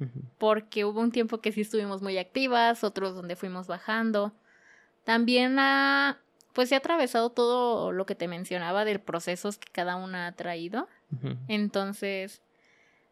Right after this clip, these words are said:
Speaker 2: acorde a eso, es también como hemos estado creciendo y haciendo más cosas. Nos hemos involucrado más a experimentar. Eh,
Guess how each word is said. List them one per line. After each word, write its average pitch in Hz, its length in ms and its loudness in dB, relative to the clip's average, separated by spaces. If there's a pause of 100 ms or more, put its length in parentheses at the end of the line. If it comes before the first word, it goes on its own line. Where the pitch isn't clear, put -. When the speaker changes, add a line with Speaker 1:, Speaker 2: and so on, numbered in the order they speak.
(180)
Speaker 2:
acorde 247 540 4
a 277 140 4
eso, 277 420 2 (340)
es 196 220 -2
también 208 300 0
como 208 300 2
hemos 196 300 -4
estado 185 720 -2 (400)
creciendo 196 500 -2
y 208 80 -2
haciendo 185 320 -4
más 185 200 -6
cosas. 208 420 0
Nos 202 180 -4
hemos 202 560 -4 (560)
involucrado 208 680 2
más 208 320 2
a - 20 -4
experimentar. 202 760 -2 (800)
Eh, 190 460 -4